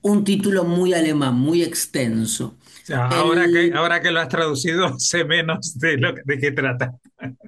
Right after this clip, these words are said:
Speaker 1: Sí. Bueno, el texto es del dos mil diecinueve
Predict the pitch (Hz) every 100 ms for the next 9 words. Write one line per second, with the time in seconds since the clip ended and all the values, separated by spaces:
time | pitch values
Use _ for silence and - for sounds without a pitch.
0 | - 262 269 - 196 208 127 - 196 -
1 | - - _ _ _ - - - - 208
2 | 220 170 - - _ 190 196 190 202 240
3 | - - 240 226 208 - - - 196 202
4 | 196 202 - 135 165 185 190 165 165 135
5 | 165 180 208 202 170 175 - 165 175 208
6 | 226 214 202 202 226 254 -